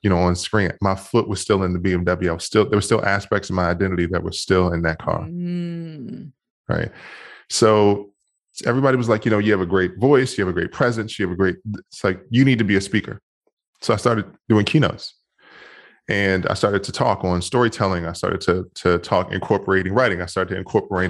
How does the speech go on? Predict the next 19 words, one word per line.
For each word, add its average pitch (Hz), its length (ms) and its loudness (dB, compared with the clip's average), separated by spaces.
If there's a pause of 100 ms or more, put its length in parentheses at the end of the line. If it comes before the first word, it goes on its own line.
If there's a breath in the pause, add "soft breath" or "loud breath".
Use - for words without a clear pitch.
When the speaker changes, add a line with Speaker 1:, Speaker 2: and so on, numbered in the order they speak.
(120)
Speaker 1:
all 135 120 4
these 123 180 0
different 95 260 -6
things. 113 300 -2 (840 soft breath)
And 110 200 0
then 170 380 2 (360)
my 120 140 4
life 143 280 0
really 135 240 2
transitioned 107 840 -2 (100)
when, 98 580 2 (420)
you 120 80 0
know, 107 120 2
as 107 200 2
I'm 110 160 2 (200)
l-, 113 160 2
learning 113 640 2
from 107 200 -4
these 95 280 -6